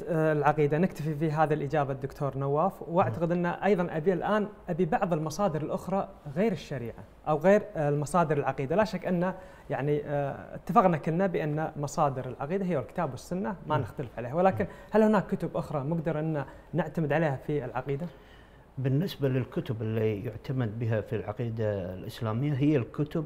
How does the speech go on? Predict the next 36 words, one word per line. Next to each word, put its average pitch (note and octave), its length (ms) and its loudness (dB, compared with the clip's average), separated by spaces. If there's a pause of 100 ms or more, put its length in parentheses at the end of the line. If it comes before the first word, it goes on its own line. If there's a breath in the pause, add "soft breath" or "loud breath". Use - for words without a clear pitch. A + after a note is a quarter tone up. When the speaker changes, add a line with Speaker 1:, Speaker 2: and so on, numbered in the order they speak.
(100)
Speaker 2:
التي A2+ 360 -2
اعتنت C#3 480 -4 (200)
بمسائل G#2+ 720 -2
التوحيد B2+ 640 -4 (340 loud breath)
المنتقى A#2 540 0
من A2 120 0
كتاب B2+ 420 -4
الله A#2+ 220 0
وسنة A2 420 -4
نبينا A2 380 -4
ورسولنا G#2 500 -4
محمد A#2 420 -4
صلى G#2+ 160 0
الله F#2 140 -2
عليه - 20 -20
وسلم. F2+ 240 -8
Speaker 1:
صلى - 140 -18
الله - 100 -14
عليه A2+ 120 -12
وسلم. G#2+ 120 0
Speaker 2:
يعني G#2 220 2
الكتب D#3 500 -2 (140)
التي A2+ 320 -2
اعتنت C#3 420 0 (260)
بأنواع A#2 540 0
التوحيد A#2 500 -2
الثلاثة F2+ 460 -4
اللي G#2 180 -6
هي G2 60 -4
توحيد A2 420 -2
الربوبية G#2+ 680 -2 (320 loud breath)
وتوحيد A#2 460 -2
الألوهية A2+ 540 0
وتوحيد A2 420 -2
الأسماء - 340 -4
والصفات. - 460 -10